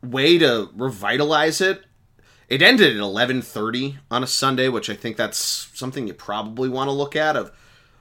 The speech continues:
A, the timing, because now you're turning it almost into the problem that baseball runs into where games run out too late, you want little kids to watch it, and I've always thought that about Sunday night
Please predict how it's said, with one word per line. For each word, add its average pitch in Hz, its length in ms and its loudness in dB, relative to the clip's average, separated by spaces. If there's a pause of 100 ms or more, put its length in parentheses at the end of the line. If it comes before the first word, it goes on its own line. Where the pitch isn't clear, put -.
(580)
A, 170 240 6
the 156 100 4
timing, 127 600 0
because 107 220 -8
now 123 100 0
you're 117 180 0
turning 113 360 -4
it 107 180 -2
almost 143 420 0
into 107 500 -4
the 95 100 -12
problem 120 340 -2
that 98 140 -10
baseball 110 460 -4
runs 101 280 -8
into 101 320 -10
where 95 240 -10 (300)
games 120 260 -4
run 107 140 -2
out 160 220 6
too 135 200 -2
late, 113 400 0 (220)
you 98 100 -12
want 120 320 0 (200)
little 95 180 -10
kids 143 320 -4
to 127 100 -4
watch 113 320 -4
it, 107 180 -2
and - 80 -12
I've 113 120 -2
always 143 260 4
thought 120 220 2
that 113 120 0
about 104 240 0
Sunday 113 360 -2
night 98 320 -2